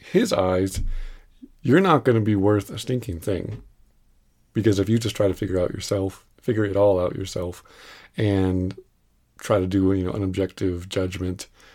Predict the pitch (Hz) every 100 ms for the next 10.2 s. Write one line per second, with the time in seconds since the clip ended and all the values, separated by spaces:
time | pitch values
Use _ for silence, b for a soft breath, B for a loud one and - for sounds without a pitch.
0 | b b 101 95 - 92 92 85 - 120
1 | 104 101 - 98 98 98 101 95 - 95
2 | 95 90 - 92 87 85 - 104 98 85
3 | 90 - 110 110 104 101 104 101 98 101
4 | 95 98 98 101 95 95 95 92 95 95
5 | 92 B B B B - 117 156 156 156
6 | 147 117 123 117 - 110 113 - 101 98
7 | 92 87 90 - b b b b b _
8 | - 101 - - 98 92 95 87 101 85
9 | 107 87 85 87 - 95 87 82 - -
10 | -